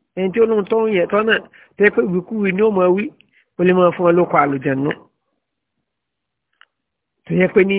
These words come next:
yóò máa ṣì wọ́n lọ́nà ni. Ànábì ti ti sọ irú wọn nígbà tí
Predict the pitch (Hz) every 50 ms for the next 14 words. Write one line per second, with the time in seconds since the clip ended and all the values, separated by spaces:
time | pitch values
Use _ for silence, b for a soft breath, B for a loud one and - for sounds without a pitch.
0 | 190 196 196 202 220 226 220 208 190 190 185 185 185 180 180 180 185 254 226 -
1 | - - 165 156 156 170 185 196 196 202 208 208 208 202 170 160 170 - _ _
2 | _ _ _ _ - 160 175 214 233 226 226 233 202 185 196 180 - 196 196 202
3 | 208 208 202 202 202 208 233 233 233 208 185 - 202